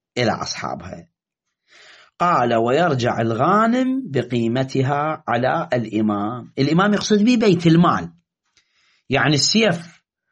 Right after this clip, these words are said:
مال زيد، زيد مسلم أخذوه قبل خمس سنين ذول ال-، الكفار، وهسه رجع، نرجعه، ناخذه من زيد ونرجعه إلى صاحبه. زيد قال: "العدان هسه شنو ذنبي؟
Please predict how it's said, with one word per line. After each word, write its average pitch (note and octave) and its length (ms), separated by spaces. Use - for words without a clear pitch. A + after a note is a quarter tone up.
مال D#3+ 300
زيد، F3 320
زيد D#3+ 260
مسلم E3 420
أخذوه F3 320
قبل E3+ 240
خمس G#3+ 240
سنين C3+ 580
ذول C#3+ 220
ال-، B2+ 240
الكفار، B2+ 680
وهسه F3 480
رجع، D3 340
نرجعه، E3+ 680
ناخذه F3+ 380
من G#3 160
زيد A#3+ 260
ونرجعه E3+ 440
إلى C3 440
صاحبه. - 500
زيد G3+ 340
قال: A3 120
"العدان A3+ 400
هسه A3 180
شنو D#4+ 280
ذنبي؟ C#3+ 500